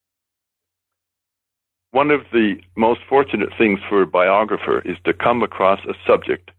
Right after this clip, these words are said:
who saved everything. <laughs> And the financial trail is, is very clear with Folger because he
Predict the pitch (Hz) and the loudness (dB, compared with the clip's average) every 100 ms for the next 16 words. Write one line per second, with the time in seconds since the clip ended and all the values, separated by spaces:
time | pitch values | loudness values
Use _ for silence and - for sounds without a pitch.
0 | _ _ _ _ _ 101 87 - _ _ | _ _ _ _ _ -6 -6 -8 _ _
1 | _ - 104 87 78 - - _ _ _ | _ 0 2 2 -2 -12 -20 _ _ _
2 | _ 104 85 - - _ _ _ _ _ | _ -2 -2 -6 -18 _ _ _ _ _
3 | 139 - 107 - - - _ _ _ _ | -6 -6 -8 -14 -20 -20 _ _ _ _
4 | _ _ _ _ _ _ _ _ _ - | _ _ _ _ _ _ _ _ _ -4
5 | 104 95 95 85 - _ _ _ _ _ | 0 2 0 -4 -14 _ _ _ _ _
6 | - 104 113 101 95 117 117 135 160 - | -14 -2 0 0 -2 -2 0 0 -2 -2
7 | 107 - - 117 92 78 85 _ _ _ | -4 -4 0 2 4 0 -4 _ _ _
8 | _ _ _ 101 98 - _ _ _ _ | _ _ _ -4 -4 -6 _ _ _ _
9 | 101 87 - - - 120 127 110 87 - | -8 -8 -12 -20 -8 0 2 2 0 -4
10 | - - - 117 110 71 55 - _ _ | -16 -16 -4 2 2 2 -2 -10 _ _
11 | _ _ _ _ _ 104 95 85 - 95 | _ _ _ _ _ 2 2 2 0 0
12 | 87 - 67 - 98 - 101 90 - _ | 0 -4 -8 -4 -6 0 0 0 -6 _
13 | _ _ _ - | _ _ _ -6